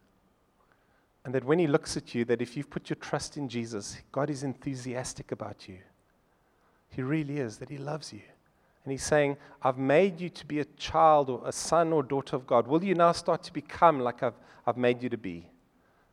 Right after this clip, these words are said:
Would you start to become the person you are that I've already bo-, made you born again for? You,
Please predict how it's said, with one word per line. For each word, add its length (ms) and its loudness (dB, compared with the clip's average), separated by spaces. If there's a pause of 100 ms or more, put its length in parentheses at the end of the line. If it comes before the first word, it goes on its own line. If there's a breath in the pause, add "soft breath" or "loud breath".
(1000 soft breath)
Would 160 -2
you 80 -2
start 260 0
to 80 -16
become 480 0
the 60 -6
person 420 -2
you 140 -4
are 460 -4
that 120 -10
I've 140 -4
already 160 -4
bo-, 240 -4
made 240 -4
you 60 -10
born 220 -6
again 260 -8
for? 240 -8
You, 260 -4